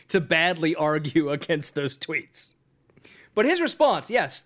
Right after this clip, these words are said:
to that, that first tweet that you're talking about is, quote, "What I'm about to say might trigger you," in scare quotes, "but it's really important you try to hang with me. I know that you think you're not a communist, but it certainly sounds like you're a communist to be, to me.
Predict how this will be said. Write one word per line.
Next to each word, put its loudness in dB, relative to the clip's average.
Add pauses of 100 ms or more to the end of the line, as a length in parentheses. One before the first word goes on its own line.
to -6
that, 2
that -2
first -2
tweet -2
that -12
you're -8
talking -2
about -4
is, -4
quote, 0 (520)
"What 4
I'm 2
about 0
to -6
say 0
might -6
trigger -2
you," -14
in -10
scare -10
quotes, -20 (600)
"but 0
it's -2
really -2
important -4
you -2
try -2
to -4
hang -6
with -12
me. -20 (360)
I 2
know 4
that 0
you -2
think -2
you're 0
not 0
a -4
communist, -4 (340)
but 2
it -10
certainly -2
sounds -2
like -4
you're -4
a 0
communist -2
to -2
be, -4
to 0
me. -2